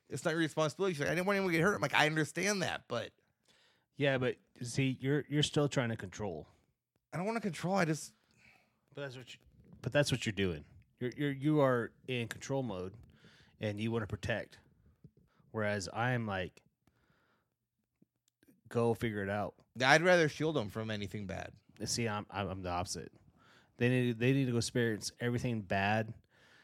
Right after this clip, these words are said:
Speaker 2: and that's horrible in life and get that underneath their wings, because if you try to shield them and protect them, when something bad happens, what are they gonna do?
Speaker 1: They're, they're, they'll turn into me.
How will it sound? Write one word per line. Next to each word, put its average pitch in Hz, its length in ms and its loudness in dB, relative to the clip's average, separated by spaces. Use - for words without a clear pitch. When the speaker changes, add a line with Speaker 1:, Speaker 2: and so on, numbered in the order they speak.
Speaker 2:
and 87 340 -4
that's 92 320 -2
horrible 117 640 4
in 110 120 -2
life 107 480 -2
and 87 480 -4
get 131 220 6
that 120 220 8
underneath 120 300 2
their 110 120 2
wings, 113 340 2
because 117 400 0
if - 160 -6
you 151 80 4
try 156 200 4
to 123 80 4
shield 143 320 2
them 180 200 0
and 120 160 -4
protect 156 380 0
them, 95 240 0
when 120 180 4
something 151 300 2
bad 127 240 4
happens, 131 320 4
what 123 80 2
are 139 40 2
they 143 60 2
gonna 107 160 2
do? 101 320 0
Speaker 1:
They're, 92 340 0
they're, 98 240 0
they'll 92 120 -2
turn 123 180 2
into 131 220 2
me. 160 240 4